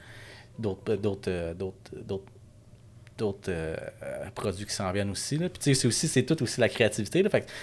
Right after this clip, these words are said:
sais, ouais. Fait que, tu sais, la purée de betterave, oui, pour accompagner, mais après ça, dans un risotto, euh, dans des pâtes, euh, tu mets ça dans une salade, euh, sur des toasts. Sur des toasts avec un œuf poché, avocat, fromage ricotta, prosciutto.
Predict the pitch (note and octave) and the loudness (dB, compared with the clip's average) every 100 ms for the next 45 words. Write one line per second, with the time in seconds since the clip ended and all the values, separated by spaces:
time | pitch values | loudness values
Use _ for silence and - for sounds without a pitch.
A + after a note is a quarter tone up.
0 | - C3+ A2+ G#2 - - - - A#2 G#2 | 2 6 6 4 -2 -4 -2 6 6 6
1 | A2+ G#2+ - G#2+ G#2 B2 A2 G2 A2 G#2+ | 4 4 6 6 6 6 6 4 4 4
2 | G#2 C#3 B2 G#2 - A2+ G#2 G2 G2 G2 | 6 6 4 2 0 0 0 0 0 0
3 | G2 F#2 F#2+ - G#2+ A2+ A2+ G2+ F#2+ F2 | 0 -2 -2 2 2 4 2 2 0 -2
4 | E2+ - F2+ C2+ - - - F2 D#2 C#2+ | -4 0 0 0 -4 -8 -8 -4 -4 -4
5 | - A2+ F#2 G#2 F2+ F#2+ F2 F#2 F2 F2 | -4 -6 -6 -6 -6 -6 -2 -2 0 0
6 | F2 F#2 G2 F#2 - F#2+ F#2+ E2+ F#2+ F#2+ | -2 -2 -4 -4 -4 -2 -4 -2 -2 -2
7 | A2+ - - - - - - - G#2+ G2+ | -8 -10 -12 -14 -16 -18 -18 -4 2 2
8 | G2+ A#2 B2 B2 G#2 G#2 G2+ - G2 - | 6 8 8 8 4 2 -2 -2 0 0
9 | - B2+ B2+ B2 B2+ - - G#2+ G2 G2 | 4 6 8 6 4 -2 -4 -2 -2 -4
10 | - A2 A2 G#2 G2+ F#2+ - G2+ - A2 | 0 0 0 -2 -4 -6 -6 -6 -4 -4
11 | G#2 G#2 - F#2 - - - | -4 -4 -8 -12 -10 -8 -4